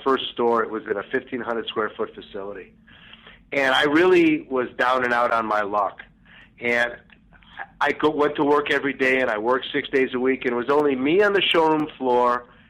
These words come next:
and two girls in the back writing five loans a day. And gold at that time was three hundred dollars an ounce. And a gentleman called me up to t-, ask me a question, and the question was, "Do you take in gold coins?" And I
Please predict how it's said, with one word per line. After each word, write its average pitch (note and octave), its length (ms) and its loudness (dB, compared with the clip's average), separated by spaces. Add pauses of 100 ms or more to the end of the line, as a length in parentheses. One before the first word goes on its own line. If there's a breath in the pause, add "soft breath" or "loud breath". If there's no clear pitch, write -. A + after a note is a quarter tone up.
and A#2 220 -6
two D#3+ 300 0
girls D#3+ 300 2
in C#3 60 2
the C3 80 -2
back B2+ 260 0
writing B2+ 380 0
five B2+ 300 0
loans B2 300 -2
a A#2 40 -6
day. G#2 380 -6 (640 loud breath)
And B2+ 160 -6
gold F#3+ 380 2
at C3+ 240 -4
that D#3+ 240 0
time D3+ 240 0
was C3 140 -2 (100)
three E3 140 0
hundred D#3+ 260 -2
dollars B2 320 2
an A2 120 -6
ounce. F#2+ 280 -10 (640 loud breath)
And B2+ 120 -4
a C3 60 0
gentleman G#3 480 2
called F3 360 2
me D3+ 140 0
up A2+ 280 -2 (640 soft breath)
to B2+ 80 -4
t-, - 180 -12 (100)
ask D#3 300 -2
me D3+ 160 0
a C3+ 40 0
question, A2+ 600 -6
and G2+ 180 -14
the G2+ 80 -12
question E3+ 440 -2
was, C3+ 220 2
"Do B2+ 60 -8
you C3+ 120 2
take C3+ 280 -2
in C3+ 140 -2
gold A#2+ 300 0
coins?" A2+ 340 -4 (420 loud breath)
And A#2 160 -2
I C#3+ 140 0